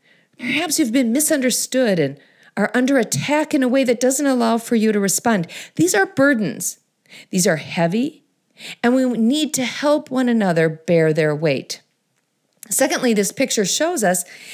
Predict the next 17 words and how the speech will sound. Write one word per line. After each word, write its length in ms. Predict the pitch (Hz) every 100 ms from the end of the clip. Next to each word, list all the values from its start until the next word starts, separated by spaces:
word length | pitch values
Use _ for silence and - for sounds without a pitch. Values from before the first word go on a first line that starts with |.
| - -
that 340 | 208 - 170
burden 440 | 165 294 339 403 262
bearing 560 | 170 156 156 160 214 - _ _ _ _
crosses 540 | - 240 220 240 220 175
generational 880 | - 180 185 175 156 156 190 185
lines. 540 | 208 151 - 170 - - _ _ _ _ _ _ _ _ _ _ _
As 140 | 220
a 60 | 220
community 720 | 226 220 226 240 339 370 339
of 220 | 330 277 233
believers, 840 | 233 202 165 151 147 247 - - _ _ _ _ _ - _
while 300 | 185 214 208
the 140 | 196
young 420 | 190 202 220 240 233
and 140 | 208
the 120 | 196 -
old 320 | 202 196